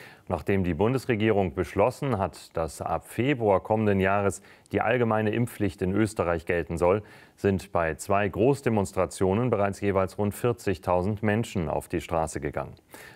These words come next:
Ein Aufruf von Gegnern der Impfpflicht, im Rahmen eines sogenannten Warnstreiks die Arbeit niederzulegen, wurde vom Chef der F P Ö öffentlich unterstützt. Er schrieb auf Facebook wörtlich: „Wer an diesem Tag nicht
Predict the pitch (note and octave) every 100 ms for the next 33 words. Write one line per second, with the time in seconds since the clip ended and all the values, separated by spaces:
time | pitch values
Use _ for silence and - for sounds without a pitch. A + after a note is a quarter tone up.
0 | - E2 D#2 F#2+ A#2 C3+ A2+ - F#2 F2
1 | G#2+ B2+ C#3+ A2 G#2+ G#2 G2 - F2+ -
2 | - E2+ D#2+ D2+ E2+ G#2+ G#2+ F2+ E2+ F#2
3 | F2 F2 E2 E2 C#2+ F2 B2 B2+ - F#2
4 | F2+ E2+ - F2 F2+ G#2 F#2 G#2 A#2 F#2+
5 | - F2+ F#2 G2+ - - - _ G2+ G#2
6 | - G2+ F#2+ A2+ - G2+ F#2+ - G2 -
7 | G#2+ A#2 G#2 - G#2 - D#2+ D#2 - -
8 | E2 D#2 - F#2+ - - - - D#2 D2+
9 | - F2+ E2+ - F#2+ F#2 G2 E2 D#2+ F#2+
10 | A2+ A#2 - - - - - - F#2 F#2+
11 | F#2 F2+ C3+ C#3+ A#2+ A2 G2+ - F#2+ C#3+
12 | - -